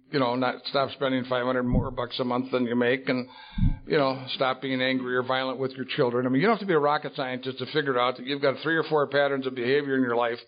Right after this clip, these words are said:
that are probably gonna get right on the line as soon as you open up the relationship. So I thought, "What the hell's the use of,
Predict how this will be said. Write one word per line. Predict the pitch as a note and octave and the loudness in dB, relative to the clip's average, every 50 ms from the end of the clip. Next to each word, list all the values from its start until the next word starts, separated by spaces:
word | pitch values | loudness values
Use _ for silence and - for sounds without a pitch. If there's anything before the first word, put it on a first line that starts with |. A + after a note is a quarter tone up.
| _ _ _ _ _ _ _ _ _ _ _ _ _ _ _ _ _ _ _ _ | _ _ _ _ _ _ _ _ _ _ _ _ _ _ _ _ _ _ _ _
that | - E3+ D3+ | -2 0 0
are | C#3 | 0
probably | C#3 D#3+ E3 F3 F3+ D#3+ D3 C#3+ | 0 0 0 0 0 -2 -4 -6
gonna | C#3 C3+ B2 | -6 -6 -6
get | B2 B2 C3+ B2 - | -6 -4 -4 -4 -2
right | C3 C#3+ D3+ D#3 | 0 0 2 2
on | D#3 D3+ D3 C#3+ | 2 2 2 2
the | C3+ C3 | 2 2
line | C3+ C3+ C#3 C3+ B2 G#2+ A2 B2 B2 - _ _ - | 2 2 2 2 0 -2 -4 -6 -8 -10 _ _ -10
as | C3 - | -6 -2
soon | - E3 D#3 | 0 2 4
as | D3+ C#3+ | 4 4
you | C3+ C3+ B2+ B2 | 4 4 4 4
open | C#3+ C#3 - C3+ C3 | 4 2 2 0 0
up | B2 B2+ - - _ _ _ _ _ _ _ | 0 -2 -4 -10 _ _ _ _ _ _ _
the | - C#3 | -4 0
relationship. | D3 D#3+ F#3 G#3+ G3+ E3+ D3 - - - - - - | 2 2 2 2 0 -2 -6 -8 -8 -10 -12 -12 -6
So | - C3+ | -2 0
I | D3 F3 | 0 0
thought, | F3 - D#3 C#3 C#3 | 0 -2 -2 0 0
"What | F3 F3+ | 0 0
the | - D3+ | -2 -2
hell's | C#3+ D#3+ D#3+ D#3 D3 C3 | -2 0 0 0 0 -2
the | C3+ | -2
use | C#3 D3+ D#3 D3 - - | 0 0 0 0 2 2
of, | C3+ A#2+ A#2+ | 0 0 -2